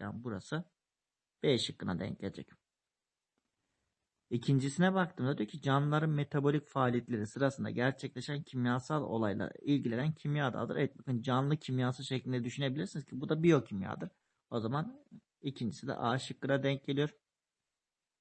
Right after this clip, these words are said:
Üçüncü ifademize baktığımda metal ve ametallerin oluşturdukları bileşiklerin yapısını ve özelliklerini inceleyen kimya dalıdır.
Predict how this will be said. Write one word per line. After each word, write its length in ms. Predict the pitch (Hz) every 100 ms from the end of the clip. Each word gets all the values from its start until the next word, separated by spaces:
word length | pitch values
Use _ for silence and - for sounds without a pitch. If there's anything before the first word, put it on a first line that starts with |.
| _ _ _ - _ _ _ _ -
Üçüncü 300 | 139 147 151
ifademize 580 | 180 175 156 131 113 107
baktığımda 340 | 117 - 156
metal 500 | 147 131 - 156 147
ve 120 | 143 -
ametallerin 640 | 135 135 120 107 110 110
oluşturdukları 800 | 123 131 139 113 107 - 107 120
bileşiklerin 520 | 135 135 - 143 139
yapısını 520 | 131 131 139 143 139
ve 100 | 143
özelliklerini 580 | 120 127 127 113 - -
inceleyen 500 | 120 127 107 127 151
kimya 420 | - 120 110 127
dalıdır. 300 | 135 139 165